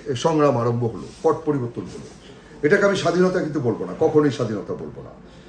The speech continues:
কারণ আমাদের দেশ স্বাধীন হয়েছে একাত্তরেই। এটা হয়েছে স্বৈরাচার বিরোধী আন্দোলনে, তারা জয়ী হয়েছে, আমাদের জনগণ, আমাদের ছাত্ররা। আর আপনারা জানেন নিশ্চয়ই,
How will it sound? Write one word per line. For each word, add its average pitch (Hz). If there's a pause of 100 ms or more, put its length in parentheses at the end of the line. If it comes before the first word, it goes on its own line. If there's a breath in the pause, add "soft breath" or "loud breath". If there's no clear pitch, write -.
(320 loud breath)
কারণ 151
আমাদের 185
দেশ 185
স্বাধীন 160
হয়েছে 175
একাত্তরেই। - (880)
এটা 214
হয়েছে 220
স্বৈরাচার 226
বিরোধী 196
আন্দোলনে, 220 (500 soft breath)
তারা 151
জয়ী 220
হয়েছে, 127 (320)
আমাদের 123
জনগণ, 135 (200)
আমাদের 92
ছাত্ররা। 73 (640 loud breath)
আর 131 (200)
আপনারা 143
জানেন 170
নিশ্চয়ই, 180